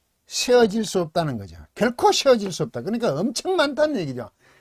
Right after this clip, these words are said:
반대로 얘기하는 거지, 이 합법이. 그 문법적으로 그래 하는 건 방법이 없죠. 너세도 하갈에게도 엄청나게, 어, 이 후손들이 많을 것이라고 얘기하죠. 오늘날로 얘기하면 이스마엘 계통이니까 아랍,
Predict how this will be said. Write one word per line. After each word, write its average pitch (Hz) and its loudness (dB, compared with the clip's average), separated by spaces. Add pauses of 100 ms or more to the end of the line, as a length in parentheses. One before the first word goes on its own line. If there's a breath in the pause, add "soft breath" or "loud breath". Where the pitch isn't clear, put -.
(160 soft breath)
반대로 359 6
얘기하는 214 4
거지, 151 0
이 - -2
합법이. 156 -4
그 156 -6
문법적으로 190 -4
그래 175 -2
하는 165 -4
건 135 -6
방법이 147 -8
없죠. 110 -14 (500)
너세도 202 4
하갈에게도 220 6
엄청나게, 156 0 (680)
어, 107 -14
이 123 -6
후손들이 156 -2
많을 120 -2
것이라고 117 -6
얘기하죠. 104 -8
오늘날로 202 0
얘기하면 160 -2
이스마엘 196 0
계통이니까 131 -4
아랍, 151 4